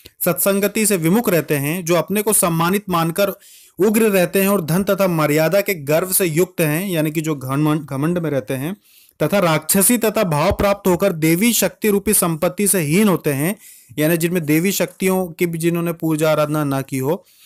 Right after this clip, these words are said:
और देवी शक-, संपत्ति यानी कि उनके अंदर वैसा तेज प्रताप ना हो, जो काम तथा भोग में लीन रहते हैं, जिनका मन माया जाल में फंसा हुआ है,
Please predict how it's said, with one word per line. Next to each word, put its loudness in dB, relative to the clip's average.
और 0
देवी 2
शक-, -2
संपत्ति -2
यानी 0
कि 0
उनके 2
अंदर 0
वैसा 0
तेज 0
प्रताप -2
ना -2
हो, -4
जो 2
काम 2
तथा 0
भोग 2
में 2
लीन 4
रहते 2
हैं, 2
जिनका 0
मन 2
माया 2
जाल 0
में -4
फंसा -2
हुआ 0
है, -2